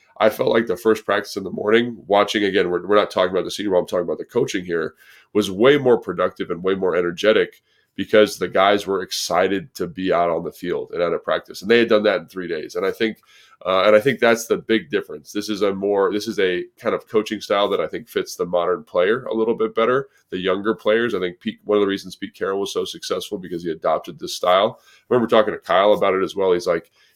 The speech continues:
you know, this idea of not making it a total grind to come to work and making it enjoyable, adding some games and some competition just to kinda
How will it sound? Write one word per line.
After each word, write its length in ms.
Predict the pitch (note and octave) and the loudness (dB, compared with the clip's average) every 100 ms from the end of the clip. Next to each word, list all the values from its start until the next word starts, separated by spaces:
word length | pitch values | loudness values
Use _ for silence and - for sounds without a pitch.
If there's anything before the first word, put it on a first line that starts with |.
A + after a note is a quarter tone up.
| - | -2
you 80 | G2 | -2
know, 80 | |
this 240 | F2+ G#2 A2 | 0 2 2
idea 420 | G2 F#2 G2 G2 | 2 2 0 0
of 340 | F2 E2+ - _ _ | 0 -2 -6 _ _
not 320 | F#2+ G#2 G2 | 0 2 2
making 340 | G2 F#2 F#2 F#2+ | -4 -4 -6 -6
it 140 | F2 | -6
a 80 | D#2+ | -8
total 380 | - G2+ G2 F#2 | -4 -2 -2 -4
grind 440 | - E2+ D#2+ F#2+ F#2+ | -4 -2 0 0 -4
to 40 | |
come 240 | - F#2+ F2+ | -8 -8 -4
to 80 | |
work 340 | D#2+ F2 G2 - | -2 0 -2 -6
and 140 | E2+ | -6
making 300 | E2+ F2 F#2 | -6 -6 -8
it 80 | F2+ | -6
enjoyable, 600 | F2 E2 F2 F2+ F2 D#2+ | -6 -2 0 0 0 2
adding 320 | F2 F2+ F#2 | 2 0 -4
some 280 | - E2 E2 | -14 -16 -8
games 440 | F#2 F2+ F#2 F2+ | -2 -2 -2 -6
and 120 | F2 - | -14 -16
some 140 | E2+ | -12
competition 760 | - F#2 E2 - F#2 G2 F#2 - - - - | -6 -4 -6 -6 -4 -2 -4 -8 -20 -14 -6
just 160 | C3+ | -4
to 60 | - | 2
kinda 340 | E3+ C#3 A2 | 6 6 6